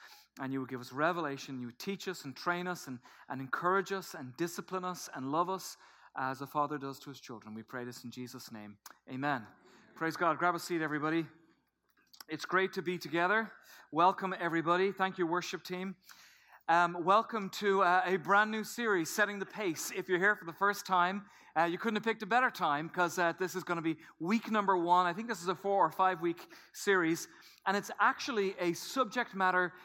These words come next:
that we've actually dealt with in the past. Uh, in fact, this is our third time coming back around to a very specific,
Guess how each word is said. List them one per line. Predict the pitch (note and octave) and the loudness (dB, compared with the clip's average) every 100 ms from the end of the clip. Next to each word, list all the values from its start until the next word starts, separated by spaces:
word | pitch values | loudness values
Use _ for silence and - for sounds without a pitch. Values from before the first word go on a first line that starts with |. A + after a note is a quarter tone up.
| - - | -20 0
that | F3+ F#3 | 2 2
we've | F3+ G3+ | 2 2
actually | A#3+ C#4 | 0 -2
dealt | A3 A3+ | 0 0
with | G3 | 0
in | G3+ | -10
the | F#3+ | 0
past. | A3+ D3+ - - - - - _ | 2 2 -2 -12 -14 -20 -20 _
Uh, | E3+ F3 | 2 2
in | F3 | 4
fact, | G3 F3+ | 2 2
this | A3 | -6
is | A#3 | 0
our | G#3+ F3 | 0 0
third | - A3+ A#3 B3 G#3 - | -2 4 4 4 0 -8
time | - A3 F3 B2 C#3 F#3+ - _ _ _ | 0 4 4 4 -4 -8 -10 _ _ _
coming | - G#3+ A3+ F3+ | 0 0 0 4
back | G3+ G#3+ | 4 4
around | A#3 F3+ D#3 D3+ D#3+ - | 0 2 2 0 -2 -2
to | F3+ | 0
a | E3 | 0
very | D3 G3+ A3 A3+ | 2 2 2 0
specific, | - - G3+ G3+ F#3 | -4 -8 -6 -6 -8